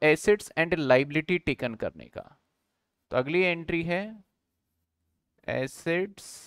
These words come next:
and liability taken करेंगे, ठीक है। अगर आप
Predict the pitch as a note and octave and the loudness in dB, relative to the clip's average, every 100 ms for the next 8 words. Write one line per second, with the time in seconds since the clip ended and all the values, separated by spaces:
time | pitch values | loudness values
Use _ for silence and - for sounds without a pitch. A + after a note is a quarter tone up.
0 | - _ _ _ _ _ _ _ _ _ | -20 _ _ _ _ _ _ _ _ _
1 | _ - C3+ D3 E3 F3 D#3+ B2 A2+ A2+ | _ -4 0 2 2 0 -2 0 0 4
2 | A#2+ C3 C3+ D3 D#3 E3+ F#3+ G#3 F#3+ _ | 4 2 -2 -4 -4 -4 -8 -10 -18 _
3 | _ _ _ _ _ _ _ _ - D3 | _ _ _ _ _ _ _ _ -2 -2
4 | C#3 A2+ - - C#2 G#1+ G1+ - _ _ | 0 -4 -6 -10 -12 -18 -20 -20 _ _
5 | _ _ _ _ _ _ _ _ _ _ | _ _ _ _ _ _ _ _ _ _
6 | _ _ _ _ _ _ _ _ _ _ | _ _ _ _ _ _ _ _ _ _
7 | _ - A#2+ D#3+ F3 - _ _ _ _ | _ -8 -4 -4 -8 -14 _ _ _ _
8 | _ _ _ _ - - - D3+ G3+ G#3 | _ _ _ _ -20 -2 6 8 8 6
9 | G3+ | 6